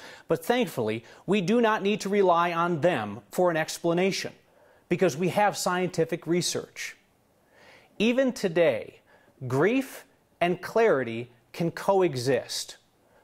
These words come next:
So I'll just say it. It's the guns.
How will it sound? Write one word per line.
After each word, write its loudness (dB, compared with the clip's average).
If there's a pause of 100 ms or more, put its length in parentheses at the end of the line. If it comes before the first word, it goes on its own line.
So 0
I'll 4
just 0
say 2
it. -10 (1000)
It's 0
the 0
guns. -2